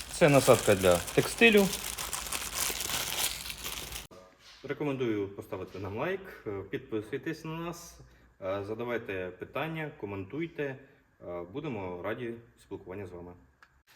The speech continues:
Е, наступна насадка дуже схожа до попередньої, але має додаткову, е, скажімо так, особливість. Е, тут є ще ворсинки. Е, наступна деталь пилососу — це трубка Flex.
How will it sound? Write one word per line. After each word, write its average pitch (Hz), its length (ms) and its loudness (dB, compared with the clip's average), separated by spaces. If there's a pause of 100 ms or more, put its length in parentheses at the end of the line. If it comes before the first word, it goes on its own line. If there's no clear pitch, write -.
(100)
Е, - 240 -6
наступна 190 500 -4
насадка 170 560 -2 (100)
дуже 143 260 -2
схожа 123 340 -2
до 127 120 2
попередньої, 175 720 0
але 165 200 2
має 139 300 2
додаткову, 101 760 -2 (500)
е, 98 420 2 (440)
скажімо 101 220 -4
так, - 160 0
особливість. 220 640 4 (500)
Е, 107 220 6
тут - 340 0
є 143 200 8 (500)
ще 127 260 8
ворсинки. 117 680 6 (1120)
Е, 98 360 2 (220)
наступна 135 720 -4 (420)
деталь 113 400 -6
пилососу — 185 560 -6 (120)
це 170 180 -2 (300)
трубка 139 300 -4
Flex. 131 540 -4